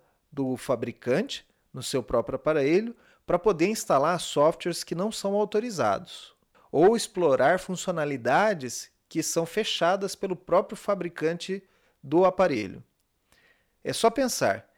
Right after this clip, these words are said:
se o próprio fabricante está tentando evitar que você utilize isso,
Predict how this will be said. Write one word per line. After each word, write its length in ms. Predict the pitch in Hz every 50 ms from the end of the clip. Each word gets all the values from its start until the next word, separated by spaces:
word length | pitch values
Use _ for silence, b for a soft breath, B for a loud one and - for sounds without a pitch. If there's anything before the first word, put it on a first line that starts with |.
| _ _ _
se 200 | - - - 151
o 40 | 139
próprio 420 | - - 165 185 233 240 - 294
fabricante 920 | - - 214 208 196 185 185 - _ - 139 127 117 101 101 - - - _ _ _
está 560 | - 117 - - - 143 127 107 104 98 - _ _ _ _ _
tentando 520 | - 139 135 123 - - 185 226 254 269
evitar 420 | 262 214 226 214 - - 139 123 120
que 120 | - 123
você 280 | 123 131 - - - 185
utilize 640 | 208 190 - - 143 135 131 123 113 104 117 135 175
isso, 300 | 202 190 - - -